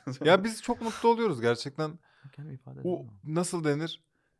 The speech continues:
Speaker 2: Evet, biz farkındaydık çok güzel insanlar ve çok güzel şirketler olduğunu. O yüzden bu programa başladık ama yani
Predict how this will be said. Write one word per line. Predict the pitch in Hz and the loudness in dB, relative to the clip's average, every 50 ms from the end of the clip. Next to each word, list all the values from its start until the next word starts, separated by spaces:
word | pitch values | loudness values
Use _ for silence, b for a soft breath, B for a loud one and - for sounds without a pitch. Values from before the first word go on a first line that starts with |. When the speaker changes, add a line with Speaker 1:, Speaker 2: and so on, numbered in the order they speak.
| _ _ - | _ _ 0
Speaker 2:
Evet, | 170 175 175 170 165 | 2 2 2 2 0
biz | 131 - | -8 -2
farkındaydık | - 147 139 131 135 - 143 160 170 156 127 - - | 0 2 2 2 0 -4 -4 -2 -2 -2 -4 -8 -14
çok | - - - - | -18 -20 -16 -10
güzel | 123 117 123 120 | -6 -4 -2 -2
insanlar | 117 113 - - - 117 113 117 117 117 113 | -4 -4 -6 -6 -6 -4 -4 -2 -2 -4 -4
ve | 110 | -6
çok | - 120 110 113 | -8 -12 -12 -8
güzel | 113 113 117 113 | -6 -4 -4 -4
şirketler | - - 110 - - 113 - - 127 113 | -4 -8 -12 -10 -12 -10 -8 -6 -6 -4
olduğunu. | 123 120 127 - 196 220 226 | -4 -4 -6 -6 -6 -4 -2
O | 226 | -2
yüzden | 226 185 147 147 135 123 | -2 0 0 0 0 0
bu | 117 | -2
programa | - - 120 113 101 110 107 104 98 | -6 -6 -6 -6 -4 -4 -4 -4 -4
başladık | 101 101 101 - 131 127 143 - | -4 -6 -6 -8 -10 -10 -8 -6
ama | 208 202 165 131 | -4 -4 -2 -4
yani | 113 101 92 | -4 -6 -8